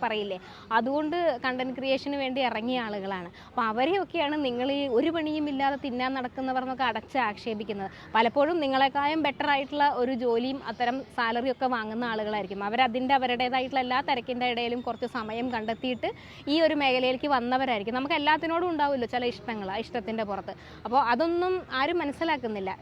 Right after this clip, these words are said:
പലപ്പോഴും ഈ ഇത്രയും ദൂരം നമ്മൾ ട്രാവൽ ചെയ്ത് അല്ലെങ്കിൽ കുറച്ച് ഉൾപ്രദേശത്തേക്കൊക്കെ ആണെങ്കിൽ പെട്രോൾ അടിച്ച് അവിടെ ചെന്ന് ഈ വീഡിയോ ഷൂട്ട് ചെയ്ത്, ഞാനൊക്കെ ക്യാമറാമാനും എഡിറ്ററെയും ഒക്കെ വേറെ പുറത്തുനിന്ന് വെച്ചിട്ട് എനിക്ക് ഈ പണിയൊന്നും അറിഞ്ഞുകൂടാ. അപ്പോൾ അവരുടെ സാലറി കൊടുത്ത്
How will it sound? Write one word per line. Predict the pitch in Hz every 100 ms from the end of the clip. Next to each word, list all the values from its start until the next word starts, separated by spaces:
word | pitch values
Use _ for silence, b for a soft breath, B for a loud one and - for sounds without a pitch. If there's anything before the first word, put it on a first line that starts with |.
| -
പലപ്പോഴും | 262 262 - 339 349 370 B B 262
ഈ | 277 269
ഇത്രയും | 277 277 311 311
ദൂരം | 269 247 202 226
നമ്മൾ | 233 247 247 180 226 226
ട്രാവൽ | 226 220 240 247
ചെയ്ത് | 226 220 226 208 233
അല്ലെങ്കിൽ | 233 240 240
കുറച്ച് | 247 269
ഉൾപ്രദേശത്തേക്കൊക്കെ | 240 240 233 233 240 240 247 226 240
ആണെങ്കിൽ | 233 240 247 247
പെട്രോൾ | 196 226 233 240
അടിച്ച് | 214 254 247 208
അവിടെ | 208 233 262
ചെന്ന് | 220 240 - B -
ഈ | 240
വീഡിയോ | 233 226 254 247
ഷൂട്ട് | 240 233 269
ചെയ്ത്, | 233 247 240
ഞാനൊക്കെ | 269 302 302 302 262
ക്യാമറാമാനും | 254 226 240 240 254 262 269
എഡിറ്ററെയും | 233 - 262 262
ഒക്കെ | 254 240
വേറെ | 220 240 247
പുറത്തുനിന്ന് | 233 277 277
വെച്ചിട്ട് | 240 247 240 254
എനിക്ക് | 262 285
ഈ |
പണിയൊന്നും | 277 277 285 269
അറിഞ്ഞുകൂടാ. | 240 262 196 190
അപ്പോൾ | 247
അവരുടെ | 233 262 294 294
സാലറി | 247 247 262 269
കൊടുത്ത് | 240 233